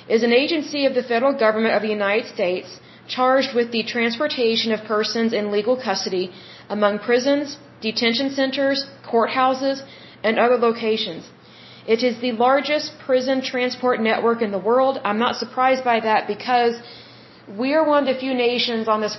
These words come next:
planet that actually arrests bad people and put them in prison. Almost every other country, you can buy your way out of something. The United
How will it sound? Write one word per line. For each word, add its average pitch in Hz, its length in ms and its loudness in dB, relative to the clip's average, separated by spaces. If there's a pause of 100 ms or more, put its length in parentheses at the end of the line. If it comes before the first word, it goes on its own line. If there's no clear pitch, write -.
planet 214 340 0
that 214 120 0 (180)
actually 214 500 -2 (480)
arrests 220 460 2
bad 214 280 2
people 233 380 0
and 214 260 -2
put 220 120 -2
them 208 160 -4
in 190 40 -4
prison. 185 440 -4 (640)
Almost 226 280 4
every 254 360 2
other 269 160 0 (120)
country, 240 440 -2
you 226 140 -2
can 220 100 0
buy 214 180 4
your 233 260 2
way 220 80 2 (140)
out 202 80 2
of 190 80 -4
something. 175 500 -12 (380)
The 208 160 -6
United 220 260 4